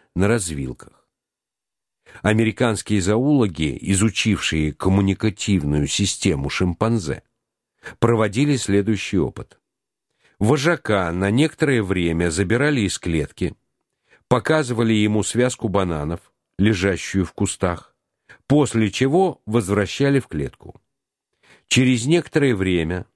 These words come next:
вся стая обезьян в вольере приходила в сильнейшее возбуждение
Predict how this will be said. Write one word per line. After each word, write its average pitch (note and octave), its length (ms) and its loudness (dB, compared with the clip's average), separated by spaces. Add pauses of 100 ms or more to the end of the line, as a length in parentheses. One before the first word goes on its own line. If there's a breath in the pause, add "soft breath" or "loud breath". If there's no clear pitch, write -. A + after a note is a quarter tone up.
(280)
вся C#3+ 300 2
стая A2 500 -2
обезьян E2 760 -2
в D2+ 80 -6
вольере F#2+ 720 0 (380 loud breath)
приходила G#2+ 680 0
в - 60 -6
сильнейшее B2 600 2
возбуждение C3 960 0